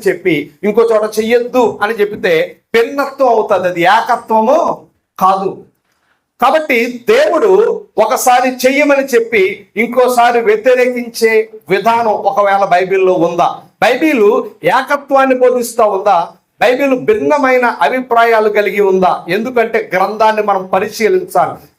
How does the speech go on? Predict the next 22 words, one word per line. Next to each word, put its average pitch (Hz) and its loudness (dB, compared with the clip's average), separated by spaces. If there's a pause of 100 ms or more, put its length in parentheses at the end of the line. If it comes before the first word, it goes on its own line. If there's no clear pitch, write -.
పరిశీలించకపోతే 226 0 (160)
బైబిల్ 226 0
చాలా 220 2
మందికి 214 -2
బూతు 233 -2
పుస్తకంగా 226 -2
కనబడుతుంది. 233 -2 (300)
బైబిల్లో 220 2
అపార్థాలు 226 -2
కనబడతాయి. 226 -2 (320)
ఆ, - 0 (260)
బైబిల్, 233 2 (200)
ఆ, 175 -2
అర్థహీనమైన 226 0
స్థితిగతులు 226 -2
కనబడతాయి. 214 -2 (220)
అందుకని 226 0
బైబిలే 240 0 (300)
తనకు 247 -2
తాను 233 0
గురించి 214 -2
మాట్లాడింది, 190 -2